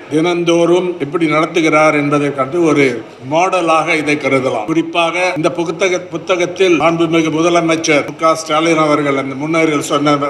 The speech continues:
மாதிரி இந்த புத்தகத்தினுடைய முக்கியமான அம்சம் என்றால்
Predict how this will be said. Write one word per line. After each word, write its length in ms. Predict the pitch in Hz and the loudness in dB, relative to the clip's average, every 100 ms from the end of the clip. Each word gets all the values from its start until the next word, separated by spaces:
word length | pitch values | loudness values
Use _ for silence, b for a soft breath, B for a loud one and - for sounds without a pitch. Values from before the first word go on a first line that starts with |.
| 135 | -4
மாதிரி 560 | 147 151 160 156 - - | -4 0 0 2 0 -4
இந்த 580 | 143 147 143 135 113 - | -2 2 2 2 0 -4
புத்தகத்தினுடைய 1040 | 156 151 190 185 185 165 165 160 147 127 - - - | -8 -4 -2 -2 -4 -2 0 2 2 0 -2 -10 -12
முக்கியமான 580 | 135 147 180 175 170 165 | -12 -4 -2 0 0 0
அம்சம் 440 | 143 175 165 180 | -2 -4 -2 -2
என்றால் 560 | 165 151 143 151 156 156 | 0 -2 0 2 2 0